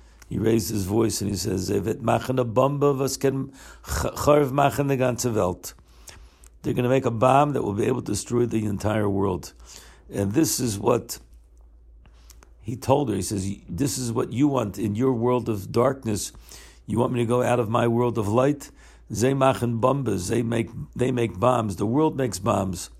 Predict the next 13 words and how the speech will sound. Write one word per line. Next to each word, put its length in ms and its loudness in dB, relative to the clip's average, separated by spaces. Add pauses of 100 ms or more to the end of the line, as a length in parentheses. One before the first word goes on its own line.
(640)
While, 280 -2
while 380 0
we, 600 0 (400)
we 200 0
make 320 -2
man." 420 -4 (580)
The 100 -6
Torah 400 0
tells 340 2
us 140 -2
how 140 0
to 80 -2
perfect 640 -8